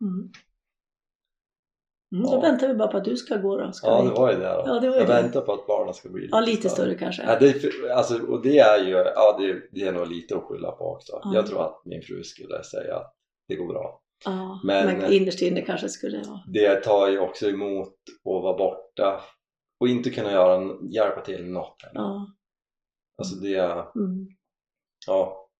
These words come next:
Speaker 2: Det häftigaste skulle väl vara att de, någon av barnen ville haka på,
Speaker 1: Ville
Speaker 2: eller
Speaker 1: följa med.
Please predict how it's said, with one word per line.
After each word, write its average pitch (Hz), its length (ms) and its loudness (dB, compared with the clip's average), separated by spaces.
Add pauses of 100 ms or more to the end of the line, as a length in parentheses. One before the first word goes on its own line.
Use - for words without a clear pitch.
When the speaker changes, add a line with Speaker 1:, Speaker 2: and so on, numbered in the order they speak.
(500)
Speaker 2:
Det 104 60 -2
häftigaste 107 520 4
skulle 92 240 -4
väl 90 120 -4
vara 87 280 4
att - 140 -12
de, 85 340 -6 (600)
någon 90 240 2
av 85 140 -6
barnen 85 280 -2
ville 82 140 -8
haka - 220 -6
på, - 180 -6
Speaker 1:
Ville 196 160 0
Speaker 2:
eller 190 120 -2
Speaker 1:
följa 220 160 0
med. 247 160 -4